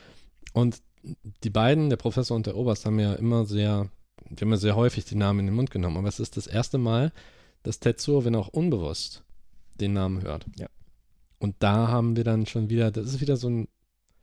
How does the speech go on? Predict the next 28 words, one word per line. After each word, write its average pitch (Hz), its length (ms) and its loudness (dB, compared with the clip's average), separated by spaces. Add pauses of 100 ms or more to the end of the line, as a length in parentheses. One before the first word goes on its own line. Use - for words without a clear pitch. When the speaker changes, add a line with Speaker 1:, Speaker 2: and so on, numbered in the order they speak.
(140)
Speaker 1:
eine 117 120 0
Anspielung 120 440 0
an 101 140 -2
das, 95 320 -2
was 113 160 -2
eventuell, 107 800 0 (640)
worum 120 180 4
sich 120 340 0
eigentlich 110 260 0
das - 180 -2
in 107 80 0
der 92 80 0
Story 82 320 -6
dreht. - 340 -12 (1000)
Speaker 2:
Ja, 143 80 4
das 139 140 4
ist 147 160 -2
das, - 240 0
also 131 180 0
i-, 131 220 -4
irgendwas 147 480 4
ist - 220 -4
jetzt 147 240 -2
halt 139 160 2
vermutlich 127 520 0
in 151 140 0
ihm. 98 220 -2 (260)
Speaker 1:
Mhm. 117 280 2